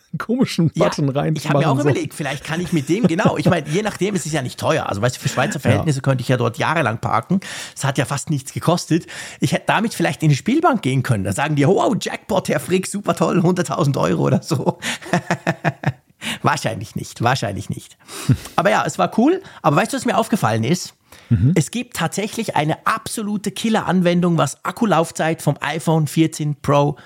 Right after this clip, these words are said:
Speaker 2: Max anbelangt.
Speaker 1: Jetzt bin ich gespannt.
Speaker 2: Und zwar, wenn du in Friedrichshafen bist als Schweizer.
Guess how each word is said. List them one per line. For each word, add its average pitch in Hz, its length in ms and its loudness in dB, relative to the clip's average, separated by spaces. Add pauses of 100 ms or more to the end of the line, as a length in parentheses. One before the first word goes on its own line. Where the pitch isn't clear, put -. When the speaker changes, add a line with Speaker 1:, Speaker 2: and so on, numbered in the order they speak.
(120)
Speaker 2:
Max - 320 0
anbelangt. 107 600 -4 (1000)
Speaker 1:
Jetzt - 180 -14
bin 123 100 4
ich 117 80 0
gespannt. 117 480 -4 (640)
Speaker 2:
Und 165 160 6
zwar, 180 460 -2
wenn 165 260 0
du 226 280 -2
in 185 300 4
Friedrichshafen 185 720 -2
bist 175 300 -2
als 151 220 -4
Schweizer. - 440 -8